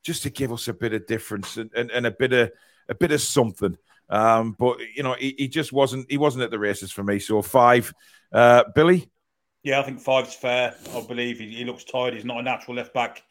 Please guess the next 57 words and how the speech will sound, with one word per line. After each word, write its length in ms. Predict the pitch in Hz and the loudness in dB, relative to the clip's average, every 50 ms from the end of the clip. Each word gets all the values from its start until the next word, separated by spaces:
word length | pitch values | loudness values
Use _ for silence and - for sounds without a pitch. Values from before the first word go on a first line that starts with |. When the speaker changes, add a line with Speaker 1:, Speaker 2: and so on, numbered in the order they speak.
| _ _ _ _ _ - | _ _ _ _ _ -20
Speaker 2:
He, 160 | 104 _ _ _ _ - - - | -20 _ _ _ _ -20 -20 -20
he's 140 | - 127 123 | -20 -16 -8
got 160 | 127 139 127 | -6 -6 -4
lots 160 | 156 151 - - | -4 -6 -8 -8
of 60 | - | -4
credit 180 | - 135 123 | -4 -4 -4
in 60 | 117 120 | -4 -6
the 60 | 110 | -6
bank. 180 | 117 113 113 | -8 -8 -8
He's 80 | 110 107 | -10 -16
been 120 | 113 110 | -18 -18
superb 420 | 101 - 120 110 95 110 107 101 92 | -16 -14 -14 -14 -10 -10 -12 -12 -12
this 140 | 95 - - | -16 -16 -12
season, 380 | 101 95 92 85 90 90 90 _ _ _ _ - | -12 -12 -12 -12 -16 -20 -20 _ _ _ _ -6
playing 200 | 110 110 107 110 | -4 -4 -4 -2
out 100 | 107 101 | -4 -6
of 60 | 95 104 | -4 -6
Speaker 1:
Mm-hmm. 80 | 104 | -8
Speaker 2:
slightly 260 | 98 - 120 117 113 | -8 -8 -10 -8 -8
out 140 | 113 107 95 | -8 -8 -10
of 60 | 90 - | -10 -16
position 340 | 110 95 - 110 104 98 95 _ _ _ _ _ _ - | -18 -18 -16 -18 -20 -20 -20 _ _ _ _ _ _ -14
in, 100 | 98 101 | -14 -12
in 180 | 92 107 104 | -12 -12 -14
a 40 | 101 | -12
role 220 | 98 104 104 107 101 | -10 -8 -8 -8 -8
that 160 | 104 101 - _ _ 110 | -10 -16 -18 _ _ -16
really 220 | 113 107 104 107 | -14 -14 -14 -12
doesn't 200 | 110 107 98 104 | -14 -14 -14 -14
suit 260 | 92 - 117 110 98 95 | -14 -12 -10 -10 -10 -12
him 80 | 95 | -14
because 220 | 95 92 - 104 92 | -16 -16 -16 -16 -12
he's 100 | 92 92 | -12 -14
a 60 | 90 | -14
six-foot-seven 640 | - 120 107 _ - 98 - - - 104 92 101 95 | -14 -16 -18 _ -20 -20 -18 -10 -10 -10 -10 -10 -16
defender. 460 | 95 - 117 110 98 95 104 95 - - _ _ _ _ _ _ _ - | -12 -8 -8 -8 -6 -6 -8 -8 -8 -12 _ _ _ _ _ _ _ -8
Uh, 160 | - - 196 202 | -6 -4 -2 0
Speaker 1:
Yeah. 60 | 98 95 | -2 -2
Speaker 2:
left 120 | - - | -2 0
backs 260 | - 107 101 - - _ | -2 -2 -2 -2 -12 _
wanna 140 | 110 110 101 | -10 -10 -10
be 80 | 95 113 | -8 -10
up 80 | 107 | -10
and 80 | 110 107 | -8 -4
down 160 | 110 107 107 | -2 -2 -2
the 60 | 101 104 | -2 -6
wing 180 | 110 107 107 | -10 -10 -10
all, 180 | 98 98 101 98 98 | -10 -10 -10 -10 -8
all 160 | 107 107 101 | -8 -6 -2
day. 280 | 107 107 104 101 98 - _ _ _ _ _ _ | 0 0 0 0 -4 -8 _ _ _ _ _ _
He 100 | - 101 | -14 -6
can't 260 | - 117 110 110 98 92 | 0 2 2 2 0 -2
do 140 | 104 - 90 | -6 -4 -2
that. 220 | 101 98 95 - - _ _ _ _ _ _ _ _ _ _ _ _ _ _ _ - | -4 -4 -4 -6 -10 _ _ _ _ _ _ _ _ _ _ _ _ _ _ _ -6
Uh, 200 | 107 107 101 - | -4 -4 -4 -4
five's 380 | - - 135 127 117 107 - - | 0 2 4 4 2 0 -8 -8
fair, 360 | - 110 107 107 104 - | -4 -2 0 0 0 -2